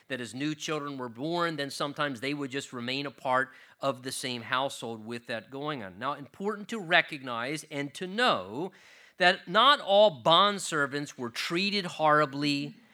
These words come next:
They were not abused, as instantly our mind may want to envision. We hear the word bondservant or slave, and right away our preconceived, you know, prejudice walls go up and we think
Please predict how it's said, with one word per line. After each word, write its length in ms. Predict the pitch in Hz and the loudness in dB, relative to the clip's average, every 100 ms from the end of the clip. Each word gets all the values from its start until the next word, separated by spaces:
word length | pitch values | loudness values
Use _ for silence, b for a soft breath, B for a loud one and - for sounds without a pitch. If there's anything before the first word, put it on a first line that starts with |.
| b b | b b
They 100 | 170 | 2
were 160 | 170 | 4
not 240 | 175 180 196 | 4 6 6
abused, 1200 | 208 120 131 151 175 180 185 185 185 175 - - | 2 -2 -10 -4 0 0 0 0 -2 -4 -6 0
as 160 | 147 | -2
instantly 540 | 147 175 180 - 175 175 | 0 -2 -2 -6 -2 2
our 100 | 160 | 2
mind 420 | 151 156 170 170 | 2 2 2 2
may 140 | 156 | -2
want 260 | 151 151 160 | -2 -2 -4
to 100 | 165 | -2
envision. 500 | 151 117 156 143 147 | -2 2 2 2 0
We 160 | 139 156 | -2 -2
hear 220 | 160 156 | 0 0
the 100 | 147 | -2
word 420 | 139 147 147 101 | -2 0 0 2
bondservant 800 | 151 151 156 156 - 151 151 147 | 6 8 8 2 -2 0 0 -2
or 80 | 131 | -4
slave, 640 | - - 147 151 156 147 | -4 -4 -2 0 0 -2
and 160 | 113 113 | -4 4
right 180 | 160 180 | 4 4
away 300 | 151 156 151 | 2 4 4
our 240 | 139 139 B B B | 4 2 B B B
preconceived, 720 | 185 190 - 165 - 175 151 _ _ _ - | -2 -2 -2 -6 -4 -6 -6 _ _ _ -10
you 80 | |
know, 100 | 151 | -8
prejudice 560 | 135 - 185 165 170 160 | -6 0 2 2 -2 -2
walls 400 | 156 165 165 139 | 4 6 6 4
go 200 | 160 156 | 0 4
up 240 | 165 160 | 4 4
and 160 | 151 139 | -2 -6
we 180 | 156 151 | -6 -6
think 320 | - 160 143 | -4 -4 -4